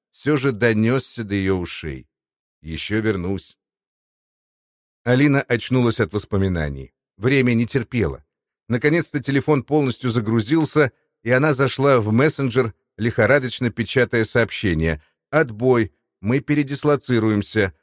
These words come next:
По новой точке отпишу позже». Сообщение ушло и сразу же пометилось как прочитанное. Алина с облегчением выдохнула. «Успела!» Но тут ей пришёл ответ,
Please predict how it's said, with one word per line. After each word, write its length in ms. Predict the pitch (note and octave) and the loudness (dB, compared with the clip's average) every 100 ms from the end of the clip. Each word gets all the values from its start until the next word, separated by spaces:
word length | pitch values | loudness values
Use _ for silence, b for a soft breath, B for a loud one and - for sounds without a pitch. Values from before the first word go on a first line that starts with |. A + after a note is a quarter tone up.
| _ - | _ -2
По 120 | A#2+ | 2
новой 300 | D3+ C3+ A#2+ | 4 2 0
точке 460 | - D#3 - E3 | 0 -2 -2 -4
отпишу 580 | D#3+ A#2+ - A#2 - C#3 | -2 -2 -2 -6 -4 -6
позже». 760 | B2+ - A#2+ F#2+ D#2+ D#2 F2 - _ _ _ _ _ | -6 -4 0 0 -2 -4 -4 -6 _ _ _ _ _
Сообщение 540 | - G#2+ - C3 A#2 A2+ | -2 -2 0 0 0 0
ушло 640 | - G2 - B2+ D3+ - _ _ _ _ | -2 -6 -2 2 2 0 _ _ _ _
и 100 | A2+ | -10
сразу 420 | - B2 D3 C#3 | -4 0 2 2
же 140 | C3 C3+ | -2 -2
пометилось 580 | A#2 G#2+ B2+ B2 C3 - | 0 0 0 0 -2 0
как 260 | B2+ - | -4 -4
прочитанное. 840 | B2 B2+ - C3 - D#2 D2 C2 _ _ _ _ _ - | -4 -4 -2 -6 -4 -4 -4 -8 _ _ _ _ _ -2
Алина 340 | G#2+ C3+ C3 | 0 2 0
с 100 | - | -2
облегчением 680 | A#2 B2 - C#3+ B2+ A#2+ G#2+ | 0 -2 0 0 2 0 0
выдохнула. 600 | B2+ G2 E2 D2+ D2 D2 _ _ _ | 0 -2 -4 -6 -8 -10 _ _ _
«Успела!» 760 | A2+ - - C3+ G#2+ D2+ A#1+ _ _ _ _ _ _ | -10 -10 -2 2 2 0 -6 _ _ _ _ _ _
Но 180 | F2 G2 | -6 -4
тут 320 | - D#3+ - | -2 -4 -2
ей 160 | C3+ C3+ | -2 -2
пришёл 540 | - A2 - D3 D3 | -2 -6 -2 -2 -2
ответ, 540 | A2+ G2+ G2 C#3+ - | -2 -4 -2 -2 -2